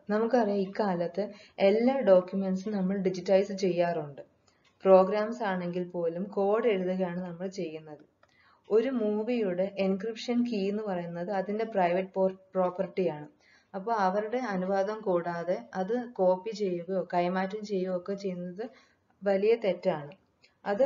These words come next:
ആരുടെ സമ്മതം കൂടാതെ ഉപയോഗിക്കുന്നതും ഒക്കെ നമ്മൾ ഒരുപാട് കുറ്റകരമാണ്.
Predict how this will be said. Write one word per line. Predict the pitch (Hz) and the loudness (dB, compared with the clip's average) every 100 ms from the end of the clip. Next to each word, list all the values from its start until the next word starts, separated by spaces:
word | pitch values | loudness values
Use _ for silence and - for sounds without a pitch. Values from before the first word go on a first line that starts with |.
| - | 2
ആരുടെ | 202 202 220 254 | 0 2 4 2
സമ്മതം | 262 247 196 202 214 226 | 2 -2 0 0 -2 -2
കൂടാതെ | 214 185 185 196 | -2 0 0 0
ഉപയോഗിക്കുന്നതും | 185 180 185 190 196 190 185 208 | -2 0 -2 -2 -2 -2 -2 -6
ഒക്കെ | 190 240 | -4 -4
നമ്മൾ | 220 202 220 294 - _ _ _ _ _ - - | -4 -4 -6 -8 -14 _ _ _ _ _ -20 -2
ഒരുപാട് | 233 240 240 247 | 0 4 4 4
കുറ്റകരമാണ്. | 214 220 220 214 196 156 147 | 2 2 2 2 2 -4 -8